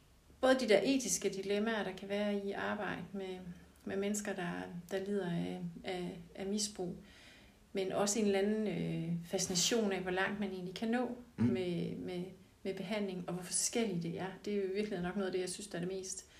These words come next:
Speaker 1: fantastiske ved at arbejde med den her gruppe mennesker. Det er jo forskelligheden og mangfoldigheden, at, øh, sådan er det garanteret for alle
Speaker 2: Ja.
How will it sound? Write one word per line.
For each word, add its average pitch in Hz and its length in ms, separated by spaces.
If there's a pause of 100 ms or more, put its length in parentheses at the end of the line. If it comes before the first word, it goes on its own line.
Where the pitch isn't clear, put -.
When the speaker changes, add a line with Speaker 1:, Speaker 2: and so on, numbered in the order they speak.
(240)
Speaker 1:
fantastiske 202 760
ved 185 80
at 160 60
arbejde 175 340
med 175 80
den 175 140
her 180 100
gruppe 175 240
mennesker. 202 340
Det 185 180 (100)
er - 20
jo 196 120 (680)
forskelligheden 190 560
og 170 60
mangfoldigheden, 170 800 (180)
at, 170 340
øh, 156 60 (120)
sådan 156 240
er 131 40
det 143 80
garanteret - 380
for - 140
alle 269 200 (380)
Speaker 2:
Ja. 110 120